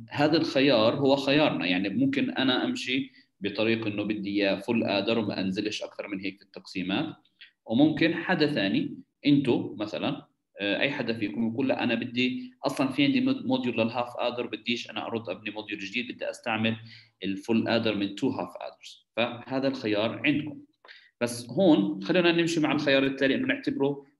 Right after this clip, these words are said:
وحدة واحدة. فعندي هون A، B، عندي هون السم، وعندي هون الكاري. طبعًا أنا في الجيت ليفل موديلنج اللي بعرفش غيره لحد الآن، بلزمني الانترنال ستراكشر.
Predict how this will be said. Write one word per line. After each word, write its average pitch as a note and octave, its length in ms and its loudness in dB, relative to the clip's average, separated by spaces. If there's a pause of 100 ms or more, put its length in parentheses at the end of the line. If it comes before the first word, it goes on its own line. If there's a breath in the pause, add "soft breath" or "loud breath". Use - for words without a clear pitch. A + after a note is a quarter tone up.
(100)
وحدة B2+ 640 0 (240)
واحدة. G2+ 460 -2 (220)
فعندي A#2 520 0
هون E2+ 240 -6 (1300 loud breath)
A، G#2+ 500 2
B، G#2 60 -6 (520)
عندي F#2+ 240 -6
هون F#2+ 340 -8
السم، - 540 -8 (480)
وعندي G2+ 280 -8
هون G#2+ 520 -4 (100)
الكاري. G2 600 -6
طبعًا F#2 400 -6
أنا G#2+ 400 -4 (140)
في F#2 80 -8
الجيت G2+ 360 -2
ليفل A2+ 260 0
موديلنج A#2 420 2
اللي F#2+ 120 -2
بعرفش A2 400 -4
غيره A2+ 280 0
لحد G2 320 -6
الآن، F2 400 -6 (360 loud breath)
بلزمني A2+ 920 -2
الانترنال G#2 800 -4
ستراكشر. - 580 -6